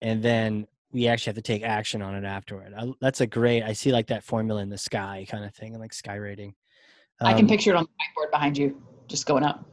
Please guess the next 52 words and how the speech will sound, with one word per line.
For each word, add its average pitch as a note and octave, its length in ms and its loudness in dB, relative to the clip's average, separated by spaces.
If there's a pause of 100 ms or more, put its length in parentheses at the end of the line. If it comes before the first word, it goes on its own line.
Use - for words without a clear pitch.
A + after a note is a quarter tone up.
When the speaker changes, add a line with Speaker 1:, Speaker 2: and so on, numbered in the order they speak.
(100)
Speaker 1:
Yes. D3 560 2
Yeah. C3+ 160 -2 (160)
Ju-, B2 260 -4
ju-, D3 140 -4
ju-, C#3+ 240 0
ju-, E3 220 -8
ju-, F3+ 160 -10
you D#3+ 100 -10 (160)
know, A#2+ 100 -10
start A#2+ 260 -2
putting A#2+ 200 0
graffiti A#2 400 0
back A#2 240 0
there. B2 240 0 (260)
You D#3 60 4
know F3 60 8
what D3+ 40 6
I C3 40 6
really B2+ 160 6
need C#3 120 2
to C#3+ 60 4
do D3 40 6
is, C#3+ 140 4
like, G#2+ 160 -2
put, C3+ 140 -2
like, A#2+ 160 -4
a G#2+ 40 -6
bunch A2+ 200 -6
of A2 100 -12
stickers G#2 480 -10
on G2+ 140 -12
this G2+ 160 -16
wall. A2 400 -10 (640)
Um, G#2 320 0
and G#2 180 -8
then, G#2+ 240 -8 (160)
like, A2 340 -16
all E3+ 220 8
the E3+ 80 6
stickers D3 400 4
of C3 80 0
everyone C#3 220 2
we've B2 160 2
ever B2 120 0
talked A2+ 300 -4
to. G#2 80 -12
That'd G#2 160 -10
be, G#2+ 140 -14 (100)
that'd A#2 140 -18
be A2+ 80 -14
kinda A#2 240 -16
neat. A2+ 240 -14